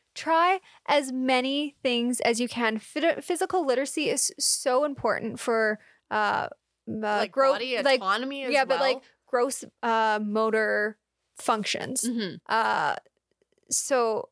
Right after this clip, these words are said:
Speaker 1: try it all.
Speaker 2: Yeah.
Speaker 1: <laughs>
Speaker 2: So, like, and that's what I'm saying is, like, as soon as I left diving, like, obviously it was, like, upsetting. And, like, I did miss it to a certain aspect. And, like, there's always things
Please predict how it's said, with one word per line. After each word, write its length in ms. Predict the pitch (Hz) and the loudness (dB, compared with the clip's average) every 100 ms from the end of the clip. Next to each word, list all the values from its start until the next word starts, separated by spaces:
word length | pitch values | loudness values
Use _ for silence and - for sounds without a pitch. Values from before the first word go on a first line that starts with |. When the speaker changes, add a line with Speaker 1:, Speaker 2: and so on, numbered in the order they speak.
| - | -10
Speaker 1:
try 300 | - 339 415 | 0 2 4
it 80 | |
all. 400 | 330 349 - - _ _ _ _ | 4 4 2 -4 _ _ _ _
Speaker 2:
Yeah. 280 | 262 214 - - | 0 0 0 -4
Speaker 1:
<laughs> 60 | 277 320 - | -4 -4 -2
Speaker 2:
So, 200 | 403 339 311 | -2 0 0
like, 160 | 285 - | 0 -2
and 120 | 269 | -2
that's 180 | 285 294 | -2 -2
what 60 | |
I'm 80 | 277 | -2
saying 260 | 262 254 233 | 0 0 -2
is, 180 | 214 208 | -4 -2
like, 160 | 214 - | -2 -2
as 140 | 220 | -2
soon 120 | 311 | -2
as 120 | 339 320 | -2 0
I 120 | 277 | 0
left 240 | 247 233 | 0 0
diving, 360 | 226 220 220 214 | 0 0 -2 -4
like, 200 | 190 190 | -4 -4
obviously 560 | - 202 220 240 226 208 | -4 -4 -2 -2 0 0
it 80 | 190 | -2
was, 140 | 202 | -2
like, 160 | 196 185 | -2 -4
upsetting. 600 | 190 - 196 185 180 180 | -2 0 0 0 -2 -2
And, 160 | 285 330 | -2 -2
like, 140 | 370 | 0
I 120 | 370 | -2
did 300 | 302 302 330 | -2 -2 -2
miss 300 | 311 240 226 262 | -2 -2 -2 -2
it 80 | - | -2
to 180 | 247 | -2
a 60 | 233 | -2
certain 300 | - 214 208 - | -2 -2 -6 -6
aspect. 440 | 175 185 - 247 | -4 -4 -4 -4
And, 100 | 233 | -6
like, 160 | 196 196 | -8 -4
there's 200 | 220 220 | -4 -2
always 320 | 220 226 220 | -2 -2 -2
things 520 | - 208 208 208 - | -2 -4 -4 -2 -2